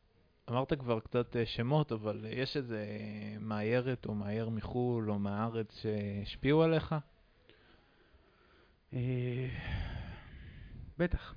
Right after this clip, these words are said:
Speaker 2: ברור שכן. אה, אמ, אני אתן משהו מהארץ שהוא... הוא מפעם והוא מעולם הקומיקס. אה, אני חושב שההשפעה הייתה לא ספציפית מהסגנון, אבל היה משהו בדבר הזה שהיה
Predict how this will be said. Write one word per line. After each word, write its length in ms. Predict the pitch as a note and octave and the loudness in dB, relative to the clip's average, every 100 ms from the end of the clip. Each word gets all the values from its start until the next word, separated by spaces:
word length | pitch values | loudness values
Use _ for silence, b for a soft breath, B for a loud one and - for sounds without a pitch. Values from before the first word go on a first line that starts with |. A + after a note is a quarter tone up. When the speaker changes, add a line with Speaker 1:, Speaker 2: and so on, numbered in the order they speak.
| C#3 | -4
Speaker 2:
ברור 240 | C#3+ C3+ | -4 -4
שכן. 420 | - - B2 C3+ D#3+ - | -6 -10 -8 -6 -8 -6
אה, 440 | C#3 C3 B2+ B2 B2 B2 - b b b b b _ _ _ - - - - - _ _ _ _ _ _ - | -4 -4 -4 -4 -6 -10 -20 b b b b b _ _ _ -20 -20 -20 -20 -20 _ _ _ _ _ _ -6
אמ, 500 | D#3 D3+ D#3 D#3 D3+ C#3+ - _ _ _ - _ - - _ _ - - | 0 4 6 4 4 0 -6 _ _ _ -20 _ -20 -20 _ _ -20 2
אני 180 | E3 F3+ | 4 6
אתן 220 | G#3 B3+ | 6 6
משהו 280 | A3 - G#3+ | 4 2 4
מהארץ 360 | F3 F#3 G3+ - - E3 D#3 | 4 4 2 -2 -12 -20 -18
שהוא... 720 | - C#3 C3+ C3 C3 C3 B2 - - - _ - _ - | -6 -2 0 -2 -2 -4 -6 -10 -20 -20 _ -20 _ -6
הוא 100 | C#3+ | -4
מפעם 340 | C#3 F#3+ G3 | 2 6 8
והוא 120 | E3+ | 8
מעולם 280 | C#3+ C#3 E3+ | 8 8 6
הקומיקס. 560 | D#3+ F3 E3 C3+ - - - b b b b b - | 6 6 6 4 -6 -12 -20 b b b b b -4
אה, 180 | D3 C#3 - | -2 0 0
אני 120 | D3+ | -2
חושב 180 | - F#3+ | 0 2
שההשפעה 380 | G#3 F3 - F3 | 2 2 2 2
הייתה 260 | F3 E3+ | 2 2
לא 120 | D#3 | 4
ספציפית 600 | E3 - - E3 - E3+ | 4 2 0 -2 -2 0
מהסגנון, 880 | D3 C#3 B2+ A#2 - B2+ C#3 E3 G3 D#3+ | 2 4 2 0 -2 2 6 6 4 0
אבל 260 | B2 B2 | -2 0
היה 180 | C3 D#3 | 2 4
משהו 380 | C#3+ D3 D3+ D3 | 4 4 2 -2
בדבר 400 | C3 B2+ C3+ C#3+ | -4 -2 0 0
הזה 180 | C3 B2+ | 0 -4
שהיה 600 | - A#2+ A#2+ B2+ B2+ | -4 -4 -2 -2 -2